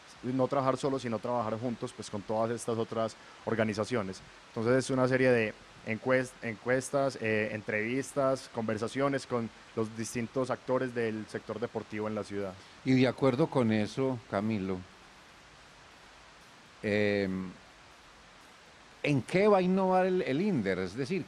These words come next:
Speaker 2: ¿qué pistas o qué información recogió en la comunidad para hacer qué?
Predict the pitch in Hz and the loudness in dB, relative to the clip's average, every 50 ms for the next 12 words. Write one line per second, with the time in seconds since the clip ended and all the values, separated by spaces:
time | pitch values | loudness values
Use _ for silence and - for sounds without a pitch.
0 | - - 139 135 131 - - 180 180 160 - - - 170 160 139 143 120 - 143 | -6 -2 -2 -2 -2 0 0 0 0 0 -2 -2 0 0 0 0 -2 -2 0 0
1 | 139 139 113 135 156 151 143 127 101 113 120 117 110 123 143 - - 120 107 113 | 0 0 0 0 0 0 0 -2 -2 -2 -4 -2 -2 -4 -6 -4 -4 -4 -2 -2
2 | 117 113 120 131 127 - 127 131 135 131 131 135 127 123 127 123 - - 117 107 | -2 0 -2 -2 -2 -2 -4 -4 -4 -4 -4 -2 -2 -2 -2 -2 -2 -2 0 0
3 | 107 120 104 - 123 131 120 104 - - - - - - - - - 196 202 180 | 0 -2 -2 -4 -4 -4 -4 -6 -12 -18 -20 -20 -20 -20 -18 -6 -2 -2 -2 -2
4 | 104 | -4